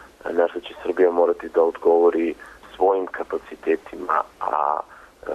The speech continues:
ova druga vrsta izazova vezana za spoljnu politiku i za odnose sa Evropskom unijom i Rusijom, e, je nešto na što će Srbija imati, e, veoma malo uticaja, e, jer će i Evropska unija i Rusija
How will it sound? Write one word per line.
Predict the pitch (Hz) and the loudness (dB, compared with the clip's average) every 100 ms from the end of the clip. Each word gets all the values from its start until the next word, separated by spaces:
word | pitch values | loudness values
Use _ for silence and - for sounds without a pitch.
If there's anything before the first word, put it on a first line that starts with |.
| - | 0
ova | 85 87 | 2 2
druga | - 104 | 0 2
vrsta | 95 90 - 80 | 2 2 0 -4
izazova | 85 85 85 87 85 | -4 -6 2 2 2
vezana | 85 82 85 82 80 | 0 -2 -2 -2 -6
za | 80 - | -8 -14
spoljnu | - 90 92 - | -2 -2 -2 -4
politiku | 85 85 - - - 87 80 - - - | -6 -6 -10 -16 -6 -4 -4 -8 -18 -18
i | - 82 80 - | -14 -14 -10 0
za | |
odnose | 82 82 78 - | 0 0 -6 -6
sa | - | 0
Evropskom | 82 87 - - 82 | 2 2 -4 -6 0
unijom | 90 90 85 | 2 2 2
i | 85 | 0
Rusijom, | 87 - - 107 98 | -2 -2 -4 -2 -2
e, | 95 - - - - - - 85 | -4 -12 -20 -18 -6 -6 -4 0
je | 90 | 2
nešto | 95 98 - 95 | 4 2 0 0
na | 92 95 | 2 0
što | - | -2
će | - 80 - | -10 -14 -4
Srbija | 92 90 98 95 | -4 -2 2 2
imati, | 90 92 92 87 - 85 82 | 2 2 0 -2 -6 -10 -10
e, | - - - - 87 82 82 | -14 -20 -18 -10 -2 -2 0
veoma | 87 87 90 90 | 2 2 2 0
malo | 90 92 87 | 2 0 0
uticaja, | 90 95 98 - - - - - - - - - | -4 -6 -10 -12 -2 2 2 0 -8 -20 -20 -12
e, | - - - - | -8 -8 -10 0
jer | 87 85 - - | 2 2 -2 -4
će | 87 | -2
i | 85 | 2
Evropska | 92 95 - - 92 | 2 2 -4 -4 0
unija | 95 107 101 92 | 0 0 2 2
i | 85 90 | 2 -2
Rusija | 85 87 - 87 87 | -6 -8 -8 0 0